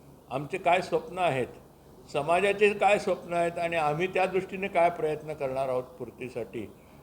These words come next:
हे सुद्धा माहिती आम्ही देण्याचा प्रयत्न करू. आणि एक गोष्ट आपणा सर्वांना सांगू इच्छितो की या संस्थेची एवढी मोठी संस्था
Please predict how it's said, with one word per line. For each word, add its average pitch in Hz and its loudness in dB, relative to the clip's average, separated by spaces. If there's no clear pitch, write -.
हे 156 -2
सुद्धा 165 -4
माहिती 143 -4
आम्ही 139 -6
देण्याचा 127 -6
प्रयत्न 120 -8
करू. 123 -14
आणि 147 -6
एक 190 -6
गोष्ट 185 -6
आपणा 175 -4
सर्वांना 160 -6
सांगू 151 -8
इच्छितो 143 -8
की 214 -6
या 202 0
संस्थेची 185 -2
एवढी 175 4
मोठी 165 -4
संस्था 180 -2